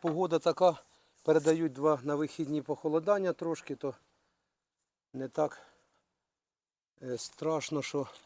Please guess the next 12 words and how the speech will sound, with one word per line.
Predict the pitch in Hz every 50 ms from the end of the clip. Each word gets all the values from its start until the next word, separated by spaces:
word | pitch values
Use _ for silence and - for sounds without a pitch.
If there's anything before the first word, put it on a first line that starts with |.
| _ _ _ _ _
воно | - 131 139 143 139
пересохне. | - - 151 147 147 - - - 143 127 - 131 135
А | 135
взагалі | 135 131 165 165 170 202 208 214
можна | 185 160 160 156 127 147 139
так | - - 147 - - _ _ _ _ _ _ _ _
чимсь | _ - 160 160 156 135 - - - _ _ _ _ _ _ _ _ _ _
притіняти. | - 143 160 147 - 156 147 143 123 107 90 - - - - - _ _ _ _ _ _ _ _ _ _ _ _ _ _ _ _ _
Бачите, | - 120 127 147 151 139 - - - 139
мабуть, | 135 139 139 135 135 127 - - _ _ _ _ _ _
десь | - 120 143 135 - -
я... | 147 135